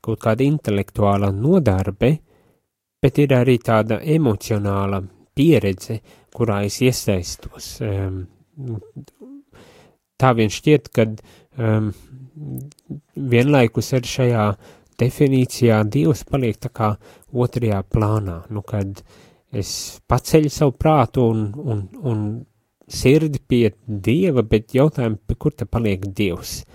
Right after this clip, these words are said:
Vai tiešām viss, kas ir jādara lūkšanā, ir,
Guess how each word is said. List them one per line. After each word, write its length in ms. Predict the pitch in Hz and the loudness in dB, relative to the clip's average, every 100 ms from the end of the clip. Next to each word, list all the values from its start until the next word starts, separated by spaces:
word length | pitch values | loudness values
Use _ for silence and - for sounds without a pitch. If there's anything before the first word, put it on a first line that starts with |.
| - - - - - | -20 -20 -20 -20 0
Vai 120 | 107 | 2
tiešām 540 | 101 139 - 113 107 107 | 6 6 6 2 2 2
viss, 260 | 135 - | 2 0
kas 220 | - 113 - - - | -4 -4 -4 -10 -2
ir 220 | 110 104 | 0 0
jādara 500 | 101 104 143 160 135 | 0 0 2 2 2
lūkšanā, 960 | 127 123 _ 151 127 147 - - 127 120 110 | 0 -4 _ -2 0 0 -4 -6 0 0 2
ir, 240 | 110 - | -2 -4